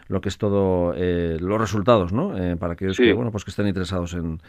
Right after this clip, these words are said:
Speaker 1: eh, en este asunto, sobre todo dedicando
Speaker 2: Eso
Speaker 1: el
Speaker 2: es.
Speaker 1: tomate a, a la, eh, transformación industrial, ¿no?
Speaker 2: Sí, eso es. Nosotros tenemos en la, en la página web intiasa punto es, tenemos un apartado de,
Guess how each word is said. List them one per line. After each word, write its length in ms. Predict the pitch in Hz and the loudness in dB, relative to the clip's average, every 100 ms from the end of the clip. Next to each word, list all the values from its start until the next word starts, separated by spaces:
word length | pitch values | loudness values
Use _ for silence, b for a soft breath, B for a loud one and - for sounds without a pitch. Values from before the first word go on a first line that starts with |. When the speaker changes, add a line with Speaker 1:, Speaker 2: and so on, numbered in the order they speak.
| B B B | B B B
Speaker 1:
eh, 320 | - 90 85 85 | -6 -4 -4 -6
en 160 | 90 | -6
este 160 | 90 - | -6 -6
asunto, 460 | 85 156 107 78 67 | -6 -4 -4 -8 -8
sobre 180 | 90 82 | -10 -8
todo 180 | 92 90 | -6 -6
dedicando 320 | 87 104 113 | -4 0 2
Speaker 2:
Eso 100 | 127 | 4
Speaker 1:
el 40 | 98 | 2
Speaker 2:
es. 40 | |
Speaker 1:
tomate 280 | 98 113 123 | 2 4 6
a, 60 | |
a 160 | 123 110 | 6 4
la, 240 | 123 127 - | 4 4 2
eh, 140 | 92 | -4
transformación 540 | 95 92 95 92 120 110 | -4 -4 -4 -2 0 0
industrial, 480 | 90 - 90 80 - | -2 -4 -6 -6 -6
¿no? 200 | 110 196 _ - - | -6 -6 _ -20 -20
Speaker 2:
Sí, 340 | - 107 98 - - | -4 0 0 0 -8
eso 260 | - 104 95 | -4 0 2
es. 160 | 95 | 2
Nosotros 460 | 98 95 101 110 - | 0 -2 0 -2 -2
tenemos 340 | 104 107 110 | -2 0 0
en 100 | 104 | 0
la, 40 | 104 | 0
en 140 | 98 | 0
la 100 | 95 | -2
página 380 | 98 95 104 101 | -2 -2 0 2
web 320 | 104 113 - - | 4 2 0 -6
intiasa 520 | 104 101 101 101 107 | -4 -2 0 0 -2
punto 360 | 104 107 104 113 | 0 0 2 2
es, 160 | 139 - _ _ _ _ | 0 -4 _ _ _ _
tenemos 440 | - 101 101 104 107 | -2 0 0 -2 -2
un 80 | 104 | -2
apartado 600 | 104 107 - 113 127 120 | 0 -2 0 2 4 4
de, 440 | 101 95 95 | 4 4 4